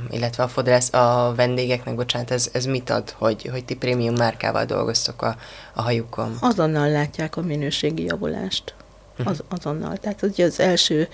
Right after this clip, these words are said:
Speaker 2: ö, első kezelésekkor már látják a minőségi javulás, ha pedig már elkezdjük festeni velük, ö, a Joico márkával a hajukat, akkor pedig egy,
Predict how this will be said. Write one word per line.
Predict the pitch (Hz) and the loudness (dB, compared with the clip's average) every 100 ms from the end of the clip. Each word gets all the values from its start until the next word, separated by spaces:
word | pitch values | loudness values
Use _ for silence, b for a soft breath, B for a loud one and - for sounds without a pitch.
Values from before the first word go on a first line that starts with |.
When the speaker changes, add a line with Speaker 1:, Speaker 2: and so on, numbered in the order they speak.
| B B B B | B B B B
Speaker 2:
ö, | - 170 180 170 175 | 4 6 8 8 8
első | 185 180 - 165 | 6 4 2 0
kezelésekkor | 180 170 165 156 156 - 160 151 175 180 - - - - 127 - - 156 151 160 | 0 2 4 4 4 2 2 0 0 -4 -8 -20 -12 -6 -6 -8 0 8 8 8
már | 156 143 | 2 4
látják | 120 127 - 285 277 | 2 2 0 0 4
a | |
minőségi | 233 220 202 - 185 185 | 4 6 6 4 4 4
javulás, | 180 175 175 170 - | 4 2 2 4 2
ha | - 208 202 | 0 0 2
pedig | 185 165 160 | 4 4 4
már | 170 160 | 2 2
elkezdjük | 170 - 160 139 - | 2 0 0 -2 -2
festeni | 156 160 - 165 165 | 0 0 0 0 -2
velük, | 190 190 - | -4 -6 -6
ö, | - 180 175 160 B B B B - | 0 4 4 2 B B B B 0
a | 156 160 151 - | 4 4 2 2
Joico | 139 139 - 147 | 2 2 2 0
márkával | 160 151 - 160 160 139 | 0 -4 -4 -4 -2 -2
a | |
hajukat, | 180 208 208 202 196 - | 0 0 2 2 0 -2
akkor | 190 - 180 160 | -6 0 2 2
pedig | 190 180 175 | 2 2 4
egy, | 170 170 - | 4 4 0